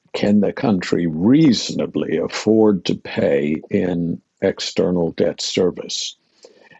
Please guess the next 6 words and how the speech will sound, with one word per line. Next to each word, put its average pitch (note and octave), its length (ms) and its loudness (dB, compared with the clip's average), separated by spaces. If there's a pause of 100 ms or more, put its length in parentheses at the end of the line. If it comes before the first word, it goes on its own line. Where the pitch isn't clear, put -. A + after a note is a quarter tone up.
(160)
And F2+ 180 0
by F#2 180 2
reasonably, G2+ 840 4
I F2+ 200 4
mean F#2 460 2 (320)
the, - 1500 -4